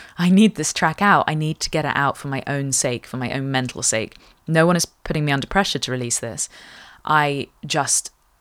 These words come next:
I finished the video, which was another reason why I delayed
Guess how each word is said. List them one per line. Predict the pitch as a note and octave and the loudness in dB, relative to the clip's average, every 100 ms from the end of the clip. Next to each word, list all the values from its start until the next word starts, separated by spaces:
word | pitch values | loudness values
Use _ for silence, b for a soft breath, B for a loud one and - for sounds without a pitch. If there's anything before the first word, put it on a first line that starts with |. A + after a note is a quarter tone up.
| _ - | _ -10
I | D3 | -10
finished | - F#3 F#3+ - | -2 0 2 0
the | - | -4
video, | C#3 G#3+ E3 B2 C3 E3 - _ | 0 2 2 -2 -6 -6 -10 _
which | - D3+ - | -6 -4 -4
was | D3+ C#3+ - - | -2 0 -2 -2
another | D#3 D#3 D#3+ | -2 0 0
reason | C#3+ C3 C3+ | 0 -2 -2
why | C3 | -2
I | C3 | -2
delayed | C3 C3 B2+ | -2 -4 -4